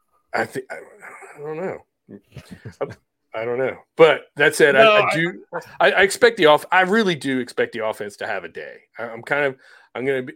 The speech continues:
Speaker 1: I'm,
Speaker 2: What do you
Speaker 1: yeah.
Speaker 2: define as have a day against this Auburn defense that's been pretty good this year?
Speaker 1: Uh, I think we get, uh, another quarterback in the game, late in the game kind of day,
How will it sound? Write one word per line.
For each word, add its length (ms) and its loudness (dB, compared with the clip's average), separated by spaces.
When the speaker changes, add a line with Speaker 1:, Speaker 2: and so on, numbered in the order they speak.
Speaker 1:
I'm, 180 -8
Speaker 2:
What 180 6
do 60 4
you 140 4
Speaker 1:
yeah. 60 4
Speaker 2:
define 400 4
as 120 -2
have 260 2
a 60 4
day 300 6
against 260 -4
this 160 -6
Auburn 320 -4
defense 420 -16
that's 200 -12
been 180 -12
pretty 280 -12
good 240 -10
this 200 -14
year? 200 -18
Speaker 1:
Uh, 400 -10
I 140 -8
think 160 -8
we 100 -10
get, 240 -2
uh, 300 -8
another 320 -6
quarterback 480 -2
in 80 -10
the 80 -16
game, 300 -14
late 160 -12
in 60 -20
the 40 -20
game 380 -16
kind 180 -18
of 80 -20
day, 200 -18